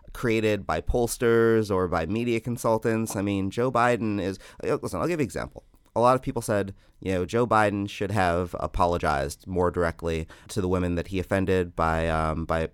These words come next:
you know, by, by being handsy, and he didn't. And, you know, if you're a political consultant,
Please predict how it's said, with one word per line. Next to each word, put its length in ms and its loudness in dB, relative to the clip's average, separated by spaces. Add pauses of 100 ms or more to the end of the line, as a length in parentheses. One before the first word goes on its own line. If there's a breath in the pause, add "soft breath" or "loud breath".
(120)
you 100 -2
know, 60 0
by, 240 0
by 100 0
being 260 -2
handsy, 340 -4 (220 soft breath)
and 140 2
he 80 0
didn't. 340 -2 (280 soft breath)
And, 540 2 (220)
you 100 2
know, 160 6
if 140 2
you're 140 2
a 60 2
political 400 2
consultant, 500 -4